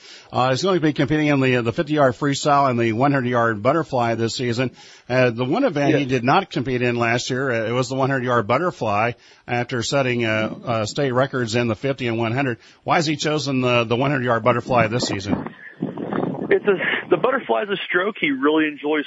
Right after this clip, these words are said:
Speaker 2: swimming. Um, and he's, he's wanted to do it in the past, but just because of, um, how the events line up and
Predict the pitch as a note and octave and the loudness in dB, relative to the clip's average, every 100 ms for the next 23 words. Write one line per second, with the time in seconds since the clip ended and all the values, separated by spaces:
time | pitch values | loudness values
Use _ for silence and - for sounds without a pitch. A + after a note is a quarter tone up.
0 | - C#3+ C#3+ D#3+ G3 - - - _ _ | -6 -8 -4 -6 -8 -16 -20 -20 _ _
1 | C3+ C3+ A#2+ A2 G2+ _ _ _ _ _ | 0 2 2 -4 -12 _ _ _ _ _
2 | _ _ C#3+ C3 B2 A#2 A2 - _ _ | _ _ -8 -4 -4 -6 -12 -20 _ _
3 | _ _ _ _ _ _ _ _ _ _ | _ _ _ _ _ _ _ _ _ _
4 | _ - E3 D3 - E3 C3 A#2 B2+ D#3 | _ -4 -2 -2 -4 -4 -4 0 2 4
5 | F3+ - F3+ E3+ F3+ F3 D3+ D#3 D#3 F#3+ | 0 -2 0 2 2 -2 -8 -4 -2 -2
6 | G#3+ _ _ _ _ _ - - _ - | -6 _ _ _ _ _ -20 -20 _ -14
7 | C#3+ - _ - C#3 C3 C3 - _ _ | -14 -14 _ -2 -2 0 -4 -4 _ _
8 | _ _ - - _ _ _ - B2+ A#2 | _ _ -20 -20 _ _ _ -2 0 2
9 | G#2+ G2 F#2 - - - - _ _ - | -2 -6 -18 -20 -20 -20 -20 _ _ 0
10 | C3+ C#3 C#3 A2+ C3 C3 - C3 C#3 C3+ | 2 4 0 -2 -6 -6 -6 -2 0 -2
11 | B2+ C#3+ - _ _ _ - - - A2+ | -4 -6 -8 _ _ _ -20 -20 -12 -6
12 | G#2+ G#2+ - | -4 -6 -10